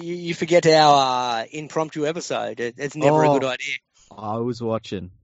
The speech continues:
Speaker 2: I, that
Speaker 1: Yeah, <laughs>
Speaker 2: was
Speaker 1: I know you were. <laughs>
Speaker 2: that was hilarious. I, the thing that I loved was the way you knew the words to that song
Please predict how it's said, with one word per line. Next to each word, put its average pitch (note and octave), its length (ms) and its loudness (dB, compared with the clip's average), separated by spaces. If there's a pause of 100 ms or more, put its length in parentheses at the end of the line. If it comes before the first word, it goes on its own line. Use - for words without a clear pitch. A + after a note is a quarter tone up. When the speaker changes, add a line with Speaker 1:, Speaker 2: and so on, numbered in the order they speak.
Speaker 2:
I, G#2+ 180 -2
that - 100 -4
Speaker 1:
Yeah, C4 120 8
<laughs> - 160 4
Speaker 2:
was A3 100 4
Speaker 1:
I G#3+ 100 2
know F#3+ 160 4
you F#3+ 320 2
were. A#3+ 100 6 (160)
<laughs> A#3 100 2 (200)
Speaker 2:
that A#2 260 -2
was A#2+ 200 -8
hilarious. A2 880 -4 (260)
I, D3+ 200 4
the D#3 220 2
thing F#3+ 280 -2
that G#3 120 2
I E3+ 220 6
loved C#3 340 2
was B2+ 200 -4
the B2+ 100 -4
way B2 220 0
you A#2+ 180 -4
knew A#2+ 180 -4
the A#2 120 -2
words G#2+ 400 0
to A2+ 160 -4
that G#2 280 -2
song G2+ 520 -2